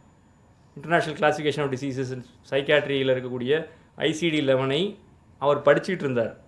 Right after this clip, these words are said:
இறந்து போறதுக்கு முன்னாடி வரைக்கும். இந்த நபரை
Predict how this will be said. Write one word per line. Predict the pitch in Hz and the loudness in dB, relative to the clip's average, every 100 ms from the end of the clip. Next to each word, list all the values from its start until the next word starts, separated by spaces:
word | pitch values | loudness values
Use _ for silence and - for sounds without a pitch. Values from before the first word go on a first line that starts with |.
| - | -8
இறந்து | 127 143 | -6 -2
போறதுக்கு | 131 127 127 120 | 2 0 0 -10
முன்னாடி | 117 117 110 | -6 -4 -2
வரைக்கும். | 110 110 117 _ _ _ _ _ _ _ _ _ _ - _ _ _ _ _ _ _ _ _ _ _ _ _ _ _ _ _ _ _ - | -4 -8 -16 _ _ _ _ _ _ _ _ _ _ -20 _ _ _ _ _ _ _ _ _ _ _ _ _ _ _ _ _ _ _ -4
இந்த | 185 175 | 0 4
நபரை | 165 165 165 175 - | 6 8 8 6 2